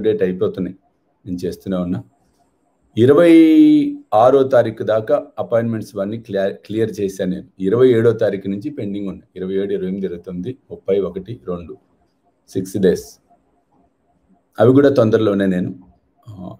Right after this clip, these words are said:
up to date చేస్తాను. ఎందుకంటే పాపం ప్రాక్టికల్గా ఒక ఎక్స్టెంట్లో బాధగానే ఉంటుంది. ఎదురు చూస్తూ ఉంటారు, స్వామీజీ ఏదో ఒకటి చెప్తారు కదా, మాకు మా సమస్యకు పరిష్కారం ఇస్తారు కదా, అది కూడా up to date చేస్తాం.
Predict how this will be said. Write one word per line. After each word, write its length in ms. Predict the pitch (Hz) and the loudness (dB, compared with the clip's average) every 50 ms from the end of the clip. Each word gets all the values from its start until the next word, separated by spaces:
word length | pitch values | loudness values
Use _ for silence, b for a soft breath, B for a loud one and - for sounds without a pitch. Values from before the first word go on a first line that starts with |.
| - 92 | -8 -10
up 80 | 90 - | -8 -10
to 80 | 87 85 | -10 -10
date 160 | 82 76 78 - - | -10 -10 -10 -12 -16
చేస్తాను. 360 | - - - _ - _ _ _ _ _ _ _ _ _ _ _ _ _ _ _ _ _ _ _ | -16 -18 -20 _ -20 _ _ _ _ _ _ _ _ _ _ _ _ _ _ _ _ _ _ _
ఎందుకంటే 380 | 95 92 92 92 98 95 95 107 | -16 -14 -12 -10 -8 -8 -8 -8
పాపం 400 | - 101 95 92 95 92 - - _ _ _ _ _ - 117 104 - - - _ - | -6 -8 -8 -8 -10 -14 -14 -20 _ _ _ _ _ -20 -18 -18 -18 -20 -10 _ -2
ప్రాక్టికల్గా 600 | 117 120 117 - 123 120 139 131 123 127 127 117 | 0 0 -2 -2 -2 0 2 2 4 4 2 2
ఒక 260 | - - - 92 101 | 2 -2 -4 -4 -4
ఎక్స్టెంట్లో 400 | 95 - - - 113 110 120 113 | -6 -6 -6 -8 -8 -6 -4 0
బాధగానే 420 | 101 98 98 98 104 113 110 104 | 0 0 0 0 -2 -4 -2 -2
ఉంటుంది. 360 | 95 92 90 98 95 90 - _ _ _ _ _ _ _ _ _ _ _ - | -4 -4 -4 -6 -8 -8 -10 _ _ _ _ _ _ _ _ _ _ _ -10
ఎదురు 220 | 101 95 104 113 | -6 -4 -4 -4
చూస్తూ 340 | 107 113 113 104 - - 110 | -4 -4 -6 -6 -6 -6 -8
ఉంటారు, 260 | 101 95 90 101 95 | -6 -4 -4 -6 -6
స్వామీజీ 480 | 92 - - 95 92 98 101 95 95 98 | -6 -6 -4 -4 -2 -2 -2 -2 -2 -2
ఏదో 140 | 92 92 95 | 0 0 -2
ఒకటి 180 | 95 95 92 - | -2 -2 -6 -10
చెప్తారు 280 | - - - - - | -10 -10 -10 -10 -10
కదా, 280 | - - - - - - - | -10 -12 -12 -12 -14 -14 -10
మాకు 300 | 90 87 85 85 - - | -10 -10 -10 -10 -14 -20
మా 140 | - 92 85 | -20 -20 -18
సమస్యకు 420 | - - - 85 90 90 - _ | -16 -16 -14 -14 -14 -16 -16 _
పరిష్కారం 500 | - 95 90 - - - - 90 - 80 | -8 -8 -8 -8 -6 -4 -4 -4 -4 -6
ఇస్తారు 300 | 80 - - - - - | -12 -20 -18 -18 -18 -18
కదా, 200 | _ _ - _ _ _ _ _ _ _ _ _ _ _ _ _ _ _ _ _ _ _ _ _ 698 _ _ _ _ _ _ _ _ _ _ _ _ _ _ _ _ _ _ _ _ _ - | _ _ -20 _ _ _ _ _ _ _ _ _ _ _ _ _ _ _ _ _ _ _ _ _ _ _ _ _ _ _ _ _ _ _ _ _ _ _ _ _ _ _ _ _ _ _ -8
అది 120 | 98 92 92 | -6 -4 -2
కూడా 160 | 104 98 95 | -2 0 -2
up 80 | 92 - | -2 -2
to 80 | 98 | -2
date 240 | 95 95 95 95 - | 0 0 0 0 0
చేస్తాం. 300 | 98 - - - 139 139 | -2 -2 -2 -4 -6 -6